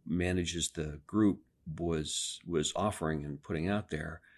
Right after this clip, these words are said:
And it was, in fact, during one of our, you know, weekly or biweekly, you know, coffee and donut kind of chats that you said you thought this was something the parish should do,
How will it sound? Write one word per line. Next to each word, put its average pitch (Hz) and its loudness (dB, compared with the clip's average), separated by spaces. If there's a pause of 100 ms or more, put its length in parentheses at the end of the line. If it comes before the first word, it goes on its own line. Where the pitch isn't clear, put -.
(380)
And 107 12
it 113 12
was, 131 12
in 101 8
fact, 95 8
during 95 8
one 92 6
of 87 4
our, 87 8
you 98 6
know, 85 4
weekly 92 4
or 87 6
biweekly, 87 4
you 87 4
know, 82 2
coffee 90 4
and 80 4
donut 85 4
kind 85 0
of 78 -2
chats 107 4 (400)
that 87 6
you 92 6
said 95 8
you 87 2
thought 87 4
this 82 0
was 85 0
something 78 -2
the 69 -8
parish 117 2
should 76 -2
do, 73 -6